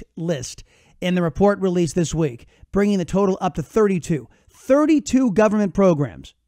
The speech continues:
are deemed high risk. Uh, by the way, that is worse. That it is now up to thirty-six. There have been four more added since twenty fifteen.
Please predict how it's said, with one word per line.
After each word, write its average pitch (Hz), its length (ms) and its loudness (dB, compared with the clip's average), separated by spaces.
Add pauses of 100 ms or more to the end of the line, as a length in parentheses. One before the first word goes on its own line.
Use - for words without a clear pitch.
(460)
are 165 140 0
deemed 175 300 0
high 180 180 -2
risk. 160 500 -2 (1600)
Uh, 147 260 -6 (1000)
by 196 180 2
the 196 80 0
way, 170 160 -2
that 170 180 -2
is 160 160 -4
worse. 165 360 2
That 180 100 0
it 170 80 -6 (140)
is 170 180 -2
now 185 80 -2
up 165 80 -4
to 151 60 -8
thirty-six. 180 720 -4
There 175 80 -4
have - 20 -4
been 156 80 -2
four 208 300 -2
more 190 240 2
added 151 400 -2 (200)
since 196 320 -6
twenty 170 280 0
fifteen. 143 500 -4